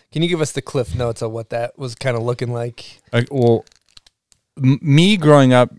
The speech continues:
Speaker 2: in New England, I was, uh, I was about four foot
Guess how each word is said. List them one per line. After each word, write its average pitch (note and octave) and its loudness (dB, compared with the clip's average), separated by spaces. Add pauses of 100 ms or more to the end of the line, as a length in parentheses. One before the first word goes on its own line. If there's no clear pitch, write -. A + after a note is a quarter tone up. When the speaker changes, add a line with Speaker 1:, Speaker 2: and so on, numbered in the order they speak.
(280)
Speaker 2:
in A2 0
New A2 2
England, G2+ 0 (120)
I G#2+ 0
was, A2 0
uh, F#2 -2 (260)
I G2+ -2
was G#2 0
about G2 -2 (180)
four A#2+ -2
foot A2+ -6